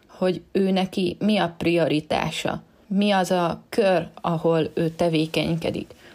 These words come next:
Teszem azt fel, hogyha ő mondjuk a turizmusban tevékenykedik,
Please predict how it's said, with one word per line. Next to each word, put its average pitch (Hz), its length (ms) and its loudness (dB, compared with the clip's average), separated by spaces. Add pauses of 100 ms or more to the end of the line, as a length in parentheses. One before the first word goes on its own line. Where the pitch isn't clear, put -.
(220)
Teszem 190 360 0
azt 165 220 -2
fel, 208 440 2
hogyha 180 340 0
ő 170 220 2
mondjuk 165 420 0
a 170 100 -2
turizmusban 165 920 0
tevékenykedik, 165 960 0